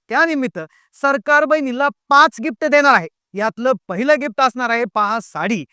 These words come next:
सरकारने वटपौर्णिमा निमित्त साडी देण्याचा निर्णय घेतलेला आहे. एक रेशन,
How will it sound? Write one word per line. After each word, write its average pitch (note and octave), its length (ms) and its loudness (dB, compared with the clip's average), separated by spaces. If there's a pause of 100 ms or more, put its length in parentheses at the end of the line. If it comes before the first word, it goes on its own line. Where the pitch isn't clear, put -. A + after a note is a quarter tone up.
(280)
सरकारने A3+ 540 -2
वटपौर्णिमा B3+ 720 -2
निमित्त A#3+ 420 -2
साडी A3+ 360 -2
देण्याचा A#3 440 -2
निर्णय D4 380 -4
घेतलेला G#3+ 340 0
आहे. C3+ 80 -8 (360)
एक C4 260 0
रेशन, B3+ 380 -2